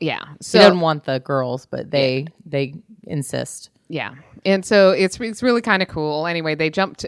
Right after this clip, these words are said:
Speaker 1: So this is part of the big arc, um, the t-, two episode arc, um, with the Magician's Apprentice. And, um, it was two episodes, right?
Speaker 2: Yeah, it was,
Speaker 1: Yeah.
Speaker 2: 'cause the Night Sisters are in the beginning of the
Speaker 1: Oh,
Speaker 2: other
Speaker 1: yeah.
Speaker 2: one.
Speaker 1: That
Speaker 2: We
Speaker 1: was
Speaker 2: don't know
Speaker 1: cool.
Speaker 2: what they're called.
Speaker 1: Anyway, so n-, the next episode is when we get to see them,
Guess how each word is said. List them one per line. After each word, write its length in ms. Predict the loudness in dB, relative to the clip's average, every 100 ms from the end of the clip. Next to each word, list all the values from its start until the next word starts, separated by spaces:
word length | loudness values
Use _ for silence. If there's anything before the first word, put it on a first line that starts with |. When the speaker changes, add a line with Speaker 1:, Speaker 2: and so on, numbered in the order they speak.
| -8
Speaker 1:
So 120 | -6
this 240 | -4 -4 -6
is 100 | 0
part 240 | 2 2
of 60 | 0
the 80 |
big 200 | -6 -6 -4
arc, 400 | -4 -4 -10 -20 -20 -20 -8
um, 440 | -2 -2 -2 -6
the 100 | -10
t-, 140 | -14 -16 -20
two 180 | -6 -4
episode 460 | -4 -6 -10 -10 -8
arc, 360 | -10 -10 -12 _ _ _ -8
um, 240 | -6 -6
with 100 | -8
the 80 | -10
Magician's 420 | -8 -8 -8 -12
Apprentice. 540 | -12 -10 -10 -10 -14 -20 _ _
And, 400 | -10 -10 -10 -12
um, 380 | -12 -14 -14 -18 _ _ _ _ _ _ _ _ _
it 100 | -8
was 180 | -8 -10
two 120 | -14
episodes, 380 | -16 -18 -18 -4
right? 80 |
Speaker 2:
Yeah, 140 | -2 -2 -6
it 60 | -2
was, 320 | -2 -2 -6
Speaker 1:
Yeah. 40 |
Speaker 2:
'cause 140 | -6 -4
the 60 |
Night 240 | -4 -6 -6
Sisters 380 | -12 -10 -12 -10
are 80 |
in 80 | -10
the 80 | -10
beginning 360 | -14 -14 -12 -8
of 40 |
the 60 | -4
Speaker 1:
Oh, 40 |
Speaker 2:
other 100 | -4
Speaker 1:
yeah. 80 | -4 -8
Speaker 2:
one. 40 | -8
Speaker 1:
That 100 | -4
Speaker 2:
We 40 | -2
Speaker 1:
was 40 |
Speaker 2:
don't 80 | 0
know 60 | -2
Speaker 1:
cool. 40 |
Speaker 2:
what 80 | -6
they're 100 | -10
called. 180 | -18 -10
Speaker 1:
Anyway, 360 | -4 -2 -2 -4
so 440 | -2 0 0 -4
n-, 220 | -10 -14 -10
the 100 | -4
next 320 | -2 -4 -4
episode 560 | -6 -6 -8 -4 -4 -6
is 140 | -10
when 120 | -12
we 80 | -12
get 160 | -12 -14
to 100 | -18
see 300 | -12 -10 -10
them, 400 | -10 -12 -16